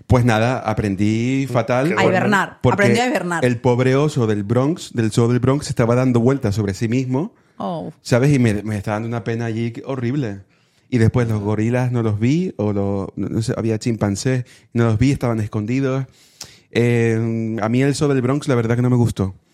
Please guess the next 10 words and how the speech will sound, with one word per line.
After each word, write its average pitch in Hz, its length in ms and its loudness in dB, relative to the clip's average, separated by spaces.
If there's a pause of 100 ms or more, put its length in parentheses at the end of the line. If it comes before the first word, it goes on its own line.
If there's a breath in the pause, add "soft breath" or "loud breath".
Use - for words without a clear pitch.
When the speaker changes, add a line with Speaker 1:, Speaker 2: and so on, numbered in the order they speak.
(360 loud breath)
Speaker 1:
También 117 240 0
es 123 60 -2
verdad 135 300 0
que 107 320 -2
el 104 160 -2
Loro 113 200 0
Parque 117 240 -2
en 113 60 -4
Tenerife, 117 500 -4 (480)
¿sabes? 120 440 -2